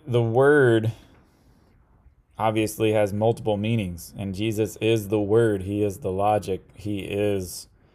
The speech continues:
he is the, the tr-, the embodied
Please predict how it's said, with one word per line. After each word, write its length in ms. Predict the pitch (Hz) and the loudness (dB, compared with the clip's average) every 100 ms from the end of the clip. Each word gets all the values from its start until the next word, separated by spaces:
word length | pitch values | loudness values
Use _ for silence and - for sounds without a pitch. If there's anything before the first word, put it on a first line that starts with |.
| _ _ _ _ _ _ _ _ _ _ _ - - - | _ _ _ _ _ _ _ _ _ _ _ -20 -20 -12
he 300 | 113 110 95 | -6 -4 0
is 320 | 101 101 92 | 0 0 -4
the, 460 | 98 98 98 92 - _ _ _ _ _ _ _ _ _ _ _ _ _ _ _ _ | -6 -2 -2 -4 -10 _ _ _ _ _ _ _ _ _ _ _ _ _ _ _ _
the 160 | 117 95 _ | -12 -12 _
tr-, 200 | - - - | -18 -18 -14
the 580 | 101 95 98 95 92 - - - _ _ _ - | -12 -6 -4 -4 -6 -10 -16 -20 _ _ _ -10
embodied 800 | 104 92 95 92 104 104 101 90 | -8 -6 -2 0 0 0 -4 -8